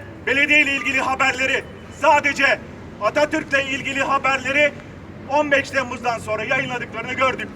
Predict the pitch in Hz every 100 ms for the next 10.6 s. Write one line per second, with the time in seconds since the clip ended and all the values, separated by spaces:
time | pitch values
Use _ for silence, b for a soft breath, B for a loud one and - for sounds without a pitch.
0 | - - - - 349 330 302 339 330 277
1 | - - - - 330 - 302 294 269 277
2 | 320 294 277 254 247 294 277 - - -
3 | - - - 262 302 311 302 - 285 277
4 | 269 285 302 294 277 277 294 - - -
5 | 294 - 294 294 - 277 269 262 262 277
6 | - - 302 339 320 302 294 269 254 247
7 | 233 202 - - - - - - - -
8 | - 240 302 285 269 269 - 254 240 247
9 | 247 233 - 277 - 269 262 247 240 233
10 | 240 247 226 208 - 147